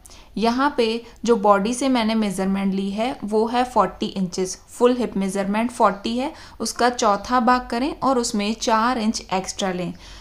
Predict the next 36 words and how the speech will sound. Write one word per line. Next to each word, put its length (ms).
तो 80
ये 220
चौदह 640
इंच 300
आएगा। 420
चौदह 360
इंच 260
में 140
आधा 340
इंच 180
हमें 200
सिलाई 340
का 140
लेना 300
है, 180
तो 160
साढ़े 420
चौदह 500
इंच 220
पे 200
मैंने 280
ये 200
निशान 400
लगाया 360
है। 240
अब 180
इस 180
निशान 440
को 240
ढाई 300
इंच 340
अंदर 320
की 120
तरफ 280
ले 160
लें। 280